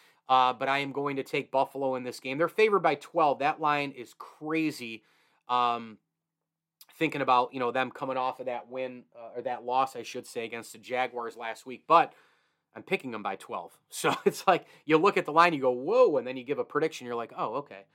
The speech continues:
Um, but it, it, it's gotta be, the offensive line's gotta get healthy. I mean, they need Spencer Brown at right tackle so you can move Deion Daw-, or, uh, uh, Darrell Williams back into the right guard position.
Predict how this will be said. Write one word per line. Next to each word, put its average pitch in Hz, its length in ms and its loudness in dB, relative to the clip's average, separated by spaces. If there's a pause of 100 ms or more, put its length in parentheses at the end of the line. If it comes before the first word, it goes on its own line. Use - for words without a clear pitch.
(360)
Um, 120 560 2 (180)
but 180 140 4
it, 185 120 0
it, 190 180 -4
it's 185 180 -2
gotta 196 320 4
be, 180 160 -10
the 160 200 2
offensive 175 380 4
line's 151 300 -6
gotta 139 220 -4
get 127 120 -8
healthy. 120 320 -12
I 110 60 -20
mean, 127 80 -14
they 147 80 -6
need 156 180 -8
Spencer 147 380 -8
Brown 143 280 -2
at - 80 -10
right 139 220 -6
tackle 120 380 -8
so 127 140 -18
you 120 120 -14
can 117 140 -20
move 117 260 -18
Deion 127 340 -10
Daw-, 127 300 -2
or, 113 240 -8
uh, 110 140 -6 (380)
uh, 120 100 -10
Darrell 135 320 0
Williams 135 380 -6
back 127 280 0 (100)
into 156 460 -6
the 131 80 -6
right 139 320 -2
guard 131 300 -2
position. 127 520 -10